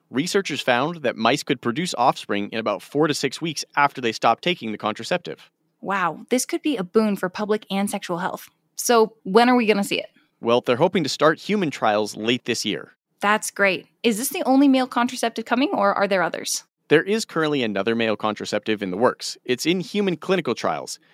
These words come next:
Speaker 1: It's called N E S T. A big difference is that it lowers sperm and testosterone levels through a topical gel.
Speaker 2: So the pill we're talking about earlier, the non-hormonal, non-surgical option, that's a big change.
Speaker 1: Exactly.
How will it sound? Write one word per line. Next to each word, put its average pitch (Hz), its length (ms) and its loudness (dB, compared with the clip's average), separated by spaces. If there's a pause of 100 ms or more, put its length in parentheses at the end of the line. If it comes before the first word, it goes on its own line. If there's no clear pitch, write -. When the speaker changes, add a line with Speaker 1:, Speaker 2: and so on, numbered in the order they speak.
(280)
Speaker 1:
It's - 120 -8
called 135 360 4
N 165 120 4
E 170 160 2
S 135 180 0
T. 90 420 -8 (120)
A 123 200 4
big 156 180 2
difference 156 320 -2
is 120 120 -6
that 127 140 2
it 110 120 -2
lowers 143 380 2
sperm 117 380 -2 (160)
and 147 340 0
testosterone 101 640 -2
levels 92 340 -2
through 107 200 -2
a 92 40 -2
topical 98 360 -4
gel. 113 440 0 (120)
Speaker 2:
So 226 400 2
the 180 200 2
pill 233 280 4
we're 202 100 4
talking 190 280 2
about 170 200 2
earlier, 170 380 0
the 170 160 -4
non-hormonal, 185 920 2
non-surgical 185 640 0
option, 151 460 -2
that's 190 340 2
a 165 60 -6
big 175 280 -4
change. - 540 -8 (140)
Speaker 1:
Exactly. 143 520 2